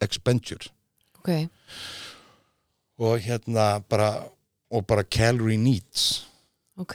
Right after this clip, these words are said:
Speaker 2: ég verð að,
Speaker 1: Að
Speaker 2: ég ætla að skoða þetta. Ég
Speaker 1: Já,
Speaker 2: held ég sé að
Speaker 1: sko.
Speaker 2: borða lítið, sko.
Speaker 1: Já, vegna þess að ég, við erum ekki á Íslandi og fleiri vestrænum ríkjum, við erum ekki að mínu mati,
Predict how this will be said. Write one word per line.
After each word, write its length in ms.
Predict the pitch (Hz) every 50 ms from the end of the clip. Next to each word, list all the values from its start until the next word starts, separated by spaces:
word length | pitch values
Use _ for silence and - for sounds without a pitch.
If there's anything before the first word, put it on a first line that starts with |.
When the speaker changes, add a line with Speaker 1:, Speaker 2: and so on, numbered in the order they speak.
| 160 143
Speaker 2:
ég 180 | 156 175 190 196
verð 160 | 214 202 185
að, 160 | 175 151 -
Speaker 1:
Að 180 | - - 123 120
Speaker 2:
ég 60 | 120
ætla 100 | 113 127
að 80 | - -
skoða 200 | - 208 185 185 170
þetta. 140 | - - 151
Ég 80 | 165
Speaker 1:
Já, 80 | - 123
Speaker 2:
held 100 | 117 113
ég 60 | 247
sé 80 | - 269
að 60 | 220
Speaker 1:
sko. 60 | - 220
Speaker 2:
borða 120 | 214 214 190
lítið, 220 | 185 202 - 131 123
sko. 140 | - - - - _ _ - 127
Speaker 1:
Já, 200 | 135 131 131 120 120 131
vegna 220 | 131 139 127 143 135
þess 100 | - 143
að 120 | 135 127 131
ég, 220 | 139 143 139 - - _ _ -
við 280 | 101 104 120 135 143 156
erum 180 | 147 143 143
ekki 320 | 143 135 - - 131 127 127 127 131 - _ _ _ _ _ _ -
á 40 | 120
Íslandi 460 | 123 - - 131 110 104 - 113 113 110 113
og 320 | 120 117 110 110 113 - -
fleiri 320 | - 123 117 117 113 117
vestrænum 380 | 117 123 - - 110 104 104 110
ríkjum, 320 | 113 101 101 95 104 113 120 139 - _ _ _ _ _ 107
við 200 | 110 110 113 113
erum 180 | 117 113 120
ekki 380 | 120 - - - 117 107 110 -
að 120 | - 113 107
mínu 400 | 107 110 120 127 131 127 120 117
mati, 400 | 113 117 113 107 - - 120 139